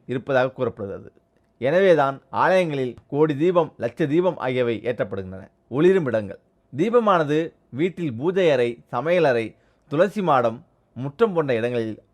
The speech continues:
ஆலயங்கள், தொழில் நிறுவனங்கள், கல்விக்கூடங்கள் என எல்லா இடங்களிலும் ஏற்றப்படுகிறது. பாரத பூமி கலாச்சாரத்தின்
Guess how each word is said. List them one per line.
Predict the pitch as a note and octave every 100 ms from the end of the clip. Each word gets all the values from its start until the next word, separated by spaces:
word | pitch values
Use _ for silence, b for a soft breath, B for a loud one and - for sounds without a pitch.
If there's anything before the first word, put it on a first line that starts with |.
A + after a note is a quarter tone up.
| A2+
ஆலயங்கள், | C#3 E3+ D#3 A#2 G#2 A2 _ _ _
தொழில் | C3+ E3 G#3
நிறுவனங்கள், | E3+ C3 A2+ G2+ G2+ - _ _ -
கல்விக்கூடங்கள் | C3 G3 F#3 E3 C#3 A#2+
என | G#2+ G#2 G2+ -
எல்லா | A#2 D3+ F#3
இடங்களிலும் | E3 F#3 E3+ C#3 C#3
ஏற்றப்படுகிறது. | - A#2+ G#2+ G2+ F#2+ G2 F2 - _ _ _ _ _ -
பாரத | G#2+ C3+ F3 E3
பூமி | C#3+ C3+
கலாச்சாரத்தின் | A2+ C3 C3+ B2 A#2 A2